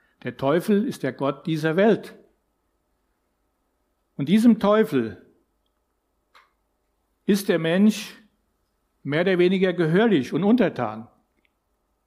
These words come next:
Was war, wer war der Teufel? Hier lesen, in der Offenbarung können wir etwas darüber lesen. Es gab einen Kampf im Himmel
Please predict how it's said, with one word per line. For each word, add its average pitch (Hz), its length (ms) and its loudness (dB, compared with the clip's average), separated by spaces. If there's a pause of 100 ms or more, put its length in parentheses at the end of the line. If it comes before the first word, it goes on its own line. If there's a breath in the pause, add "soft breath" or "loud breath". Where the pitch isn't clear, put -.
(640)
Was 165 200 -2
war, 185 280 -2
wer 180 160 2
war 202 160 2
der 190 160 -2
Teufel? 190 420 -2
Hier 151 160 0
lesen, 196 260 2
in 175 60 -4
der 156 120 0
Offenbarung 175 540 0
können 190 220 0
wir 180 100 2
etwas 170 280 -4
darüber 156 340 -2
lesen. 151 440 -2
Es 139 140 -14
gab 135 240 -4
einen 120 380 -12 (640 soft breath)
Kampf 240 340 2
im 208 160 2
Himmel 170 680 0